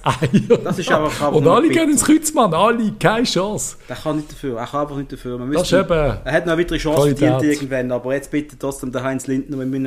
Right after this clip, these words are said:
Speaker 2: wir müssen drei Punkte haben am Samstag. Also. Ja.
Speaker 1: Jungs, in die Hose.
Speaker 2: Absolut.
Speaker 1: Huck, ich glaub, äh, es ist ein ganz, äh, cooliger Podcast gewesen.
Speaker 2: Ja, es ist völlig planlos heute, aber, äh, es ist, glaub, nötig gewesen für uns, dass es uns ein bisschen besser geht.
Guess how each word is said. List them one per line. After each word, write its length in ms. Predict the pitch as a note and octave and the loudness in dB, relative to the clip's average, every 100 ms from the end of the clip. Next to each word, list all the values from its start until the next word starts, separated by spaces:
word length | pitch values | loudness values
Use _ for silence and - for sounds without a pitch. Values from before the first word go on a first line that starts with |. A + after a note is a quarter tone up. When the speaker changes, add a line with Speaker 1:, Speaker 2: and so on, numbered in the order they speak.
| B2+ - | -6 -6
Speaker 2:
wir 120 | C#3 | -4
müssen 160 | C#3+ B2 | -4 -4
drei 160 | A#2+ | -4
Punkte 300 | A2+ B2 A#2 B2 | -6 -8 -10 -10
haben 60 | |
am 40 | G#2+ | -10
Samstag. 380 | G#2 G2+ - G#2 | -12 -14 -16 -18
Also. 180 | G2 G2 - _ _ _ _ _ _ - | -18 -20 -20 _ _ _ _ _ _ -12
Ja. 160 | G#2+ G#2 _ - - _ | -12 -12 _ -20 -20 _
Speaker 1:
Jungs, 480 | A#2 D3+ E3 - - _ - | -2 -2 -2 -8 -16 _ -8
in 140 | B2+ | -6
die 80 | A2 | 0
Hose. 440 | B2+ C3 A#2+ A2 F#2 - | 0 0 -2 -6 -10 -16
Speaker 2:
Absolut. 380 | - C3 C#3+ E3+ | -12 -2 -2 -2
Speaker 1:
Huck, 180 | - - | -10 -12
ich 160 | B2 - | -12 -8
glaub, 300 | A#2+ B2 B2 | -6 -6 -8
äh, 220 | D3+ B2 | -10 -8
es 140 | A#2+ | -8
ist 160 | B2 A#2 | -8 -6
ein 100 | A2+ | -8
ganz, 280 | A#2 A#2 A2 | -6 -8 -8
äh, 320 | G#2+ G#2 - - | -12 -12 -16 -10
cooliger 420 | B2 B2+ C3 A#2+ | -4 -2 -2 -4
Podcast 540 | A#2+ B2 - C3 C#3+ | -4 -6 -4 -6 -8
gewesen. 260 | - B2+ C3 | -10 -10 -4
Speaker 2:
Ja, 120 | D3+ | -2
es 120 | - | -4
ist 160 | A#2 - | -8 -12
völlig 320 | - C3+ C3 | -6 -6 -6
planlos 500 | - A#2+ B2+ B2+ B2+ | -6 -4 -2 -4 -6
heute, 220 | B2+ A#2+ G#2+ | -10 -12 -12
aber, 300 | G#2 G#2 G#2+ | -12 -10 -10
äh, 20 | |
es 120 | G#2 | -12
ist, 60 | A#2+ | -10
glaub, 160 | D3 | -6
nötig 360 | C3+ C#3+ D3 - | -2 -2 0 4
gewesen 260 | C#3 C3+ | 6 6
für 100 | - | 4
uns, 240 | B2+ B2+ - | 2 -2 -8
dass 120 | A2+ | -10
es 80 | B2 | -8
uns 160 | A#2+ | -8
ein 60 | G#2+ | -8
bisschen 160 | G#2 - | -12 -12
besser 280 | G2 - | -12 -12
geht. 280 | G#2 F#2 - | -14 -16 -18